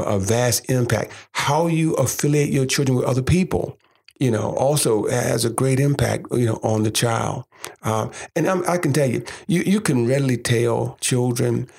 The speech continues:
that have, um, experiences,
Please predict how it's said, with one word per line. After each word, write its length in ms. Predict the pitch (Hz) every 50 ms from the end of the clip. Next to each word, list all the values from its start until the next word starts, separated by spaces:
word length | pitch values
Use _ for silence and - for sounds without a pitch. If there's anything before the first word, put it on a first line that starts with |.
| - - _ _ -
that 440 | - 117 117 113 117 117 - - -
have, 600 | - 117 117 113 110 113 117 113 110 113 110 120
um, 600 | 117 113 107 107 110 110 113 113 - - 123 - - _ _ _ _ _ _ _ _ _ _ _ _ _ - -
experiences, 1200 | 117 110 - - - 147 143 139 135 131 127 120 113 104 - - 107 107 104 101 95 - -